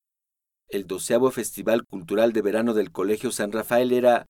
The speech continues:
más que un festival, un tianguis. El espacio de noventa metros cuadrados que regularmente operaba como canchas de fútbol para los estudiantes, en este fin de semana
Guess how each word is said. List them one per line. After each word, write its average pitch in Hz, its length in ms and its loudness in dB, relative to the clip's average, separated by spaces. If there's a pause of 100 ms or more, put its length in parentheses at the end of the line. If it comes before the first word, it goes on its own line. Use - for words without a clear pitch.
(100)
más 165 360 -4
que 180 100 -4
un 165 80 -4
festival, 170 640 -2 (120)
un 151 300 0
tianguis. 101 800 -2 (520)
El 123 120 -2
espacio 170 420 -4
de 139 100 2
noventa 120 400 0
metros 113 400 -2
cuadrados 104 560 0
que 104 120 -8
regularmente 98 640 -4
operaba 107 380 -2
como 87 280 -12
canchas 101 360 -4
de 87 100 -10
fútbol 104 420 -2
para 90 180 -4
los 92 160 -8
estudiantes, 117 800 -4 (160)
en 120 140 0
este 165 220 -2
fin 160 140 -10
de 165 100 -2
semana 160 480 -2